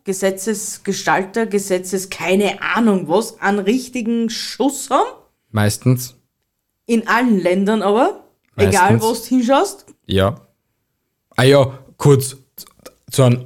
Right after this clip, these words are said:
Speaker 2: unnötigen Gesetz in Österreich. Wir in Österreich haben eine Luftsteuer. Als Beispiel. Von euren Nach-, äh, euren, euer Nachbar hängt eine Werbetafel auf. Auf seinem Haus.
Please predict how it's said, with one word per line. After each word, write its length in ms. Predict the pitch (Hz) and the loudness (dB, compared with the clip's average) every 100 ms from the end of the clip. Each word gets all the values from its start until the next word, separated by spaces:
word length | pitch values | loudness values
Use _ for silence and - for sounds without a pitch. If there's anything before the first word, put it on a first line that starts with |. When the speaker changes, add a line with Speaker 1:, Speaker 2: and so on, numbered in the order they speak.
| - | 0
Speaker 2:
unnötigen 680 | 165 160 139 131 120 117 | 4 6 6 4 2 2
Gesetz 420 | 110 113 120 120 123 | 0 2 2 2 -2
in 80 | |
Österreich. 680 | 110 123 123 110 110 113 - - | 0 0 0 -2 0 0 -4 -2
Wir 180 | 120 123 | 2 2
in 60 | |
Österreich 680 | 123 156 147 127 117 120 123 | 4 2 2 2 4 2 0
haben 100 | 101 | -2
eine 180 | 104 101 | 0 0
Luftsteuer. 720 | 98 127 127 - - - - - _ _ _ _ _ _ - | 2 0 0 -10 -10 -8 -8 -10 _ _ _ _ _ _ -4
Als 240 | 123 139 - | 0 0 0
Beispiel. 440 | 107 101 - 101 - _ _ _ _ _ _ _ | 0 0 -4 -14 -16 _ _ _ _ _ _ _
Von 160 | - 127 | -2 0
euren 320 | 139 131 131 | 2 2 2
Nach-, 280 | 127 147 - | 2 2 0
äh, 120 | 143 143 | -2 4
euren, 360 | 175 190 180 - | 4 4 2 2
euer 220 | 151 156 | 4 4
Nachbar 760 | 139 123 123 - 113 123 139 - _ | 4 2 0 -2 2 2 0 -10 _
hängt 400 | - 143 - - | -2 -2 -2 -2
eine 280 | 123 123 104 | 2 2 4
Werbetafel 640 | 110 117 104 92 82 - | 2 2 0 -4 -6 -8
auf. 200 | - 92 - _ _ _ _ _ _ _ _ _ | -8 -12 -16 _ _ _ _ _ _ _ _ _
Auf 180 | 104 101 | -6 -4
seinem 320 | - 98 95 | 0 0 0
Haus. 300 | 98 82 - | -2 -4 -8